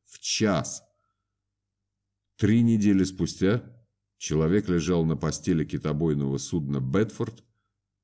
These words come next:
и со слезами, струящимися по исхудалому лицу,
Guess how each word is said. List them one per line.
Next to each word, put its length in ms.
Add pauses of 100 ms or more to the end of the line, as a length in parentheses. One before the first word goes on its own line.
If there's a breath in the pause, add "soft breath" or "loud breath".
(200)
и 300
со 160
слезами, 560
струящимися 1000
по 160
исхудалому 720
лицу, 480